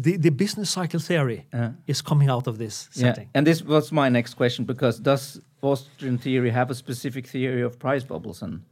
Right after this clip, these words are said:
Speaker 2: subsequent financial crisis, or is this relate-, I guess this is obviously closely related to their business cycle theory. So
Speaker 1: Yes, well, I would say Ludwig von Mises, who is the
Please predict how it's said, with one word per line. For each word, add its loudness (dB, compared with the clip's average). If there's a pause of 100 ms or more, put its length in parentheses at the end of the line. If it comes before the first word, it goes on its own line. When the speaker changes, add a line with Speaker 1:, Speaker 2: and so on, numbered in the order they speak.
Speaker 2:
subsequent -10
financial -10
crisis, -14
or -12 (460)
is -8
this -6
relate-, -2
I -2
guess 2
this -6
is -8
obviously -4
closely -2
related -4
to -10
their -8 (300)
business -8
cycle -8
theory. -14 (800)
So -8
Speaker 1:
Yes, -4 (100)
well, -2 (920)
I 0
would -2
say -2 (960)
Ludwig 4
von 0
Mises, 0
who 0
is -2
the -10